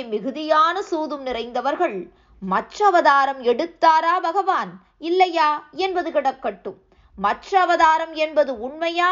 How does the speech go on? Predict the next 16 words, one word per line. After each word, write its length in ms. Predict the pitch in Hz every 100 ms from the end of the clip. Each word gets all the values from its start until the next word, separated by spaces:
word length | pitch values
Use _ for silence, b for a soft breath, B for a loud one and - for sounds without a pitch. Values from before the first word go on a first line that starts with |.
| 381 370
அல்லது 380 | 349 349 330 302
உயரிய 420 | 220 254 330 339 349
தத்துவார்த்தத்தை 1080 | 262 226 - 349 349 359 349 339 339 339 330 -
உணர்த்த 520 | 269 320 330 - 330 302 -
ஞானஸ்தாள் 800 | 220 226 294 370 - 339 330 -
தயாரித்த 640 | - 294 311 320 311 - 302 294 277
விளக்க 480 | 202 214 285 349 415
கதையா 500 | - 359 320 311 294 285 - 254
என்பது 360 | 320 330 294 277
கூட 280 | 262 302 381
கிடக்கட்டும். 680 | 320 262 262 220 185 185 _ _ _ _ _ _ _ _ -
எங்கும் 600 | 202 262 294 254 262 220 180
கடல்மயம். 640 | 240 247 247 220 196 202 _ b b b b 233
எவை 320 | 285 349 392
மனிதகுல 560 | 339 285 349 349 349 320
மேம்பாட்டுக்கு 800 | 294 294 330 330 320 - 262 -